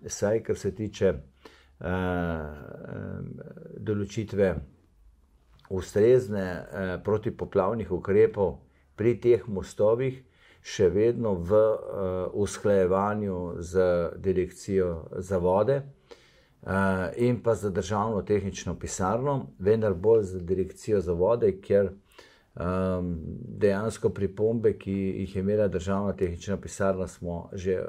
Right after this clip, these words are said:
v celoti vključili v projekt. Direkcija za vode pa ima seveda,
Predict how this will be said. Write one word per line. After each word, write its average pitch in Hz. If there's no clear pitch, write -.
v 98
celoti 95
vključili 123
v 113
projekt. 110
Direkcija 101
za 90
vode 98
pa 95
ima 98
seveda, 92